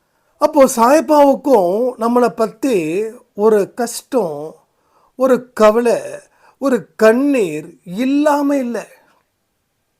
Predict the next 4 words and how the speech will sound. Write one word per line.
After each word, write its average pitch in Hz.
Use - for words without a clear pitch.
துன்பத்துக்கு 202
மேல 277
துன்பம் 254
கடவுள் 226